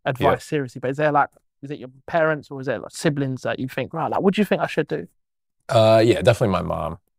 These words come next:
Speaker 2: Um, my mom and dad for sure. Um,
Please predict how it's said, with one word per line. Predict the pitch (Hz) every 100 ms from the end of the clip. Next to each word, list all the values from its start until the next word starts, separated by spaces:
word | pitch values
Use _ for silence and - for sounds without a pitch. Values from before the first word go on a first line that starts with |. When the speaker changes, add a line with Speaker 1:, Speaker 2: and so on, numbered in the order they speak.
| -
Speaker 2:
Um, | 98 92 85 80 78 _ _
my | 104
mom | 98 87 80
and | 80
dad | 73 73 76
for | -
sure. | - 85 78 82 -
Um, | 82 82 80 73 76 76